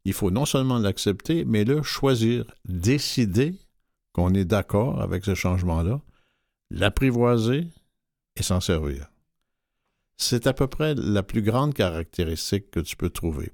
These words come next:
Pour des gens qui ont toujours peur du lendemain, qui ont peur que quelque chose change.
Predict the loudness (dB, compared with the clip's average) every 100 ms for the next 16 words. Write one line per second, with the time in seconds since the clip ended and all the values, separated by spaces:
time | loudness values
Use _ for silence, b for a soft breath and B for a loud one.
0 | _ -2 2 2 2 2 0 -2 0 0
1 | 0 0 0 2 0 0 0 2 0 0
2 | 0 2 0 0 -2 0 0 2 2 0
3 | -2 -4 -4 -4 -2 0 0 0 0 0
4 | 0 -6